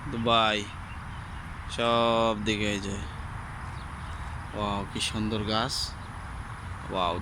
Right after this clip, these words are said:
জোস। এই যে, এই যে, এই যে, এই যে, এই যে খাড়ায় রয়েছে গাড়ি লইয়া। এখানে ইনসান খাড়া রয়েছে, ইনসানেরা সবাই রে জাগাত মতো পৌঁছায় দেয়, তবে বিনিময়ে আবার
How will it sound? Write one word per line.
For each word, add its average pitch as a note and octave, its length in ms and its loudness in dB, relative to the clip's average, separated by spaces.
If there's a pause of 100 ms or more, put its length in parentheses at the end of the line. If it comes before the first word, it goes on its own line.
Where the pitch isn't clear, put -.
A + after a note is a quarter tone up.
জোস। G#2+ 320 0 (1900)
এই C3 640 6 (140)
যে, A2 140 4
এই G#2+ 80 2
যে, G#2+ 140 4
এই G#2 80 2
যে, G#2 160 2
এই G2+ 80 0
যে, G2+ 140 0
এই G2+ 80 0
যে G2+ 160 -2
খাড়ায় G2 260 0
রয়েছে G2+ 200 0 (100)
গাড়ি G#2 160 0 (100)
লইয়া। B2 180 4 (920)
এখানে G2+ 280 0 (100)
ইনসান A2+ 360 2
খাড়া A2 200 4
রয়েছে, A#2+ 260 4 (120)
ইনসানেরা A#2 420 4 (140)
সবাই B2+ 560 8 (100)
রে B2 80 8 (160)
জাগাত A2+ 300 4
মতো A2 240 0
পৌঁছায় G#2+ 400 2
দেয়, G2+ 140 0 (520)
তবে C#3+ 160 2 (100)
বিনিময়ে D#3 340 6
আবার D3 120 4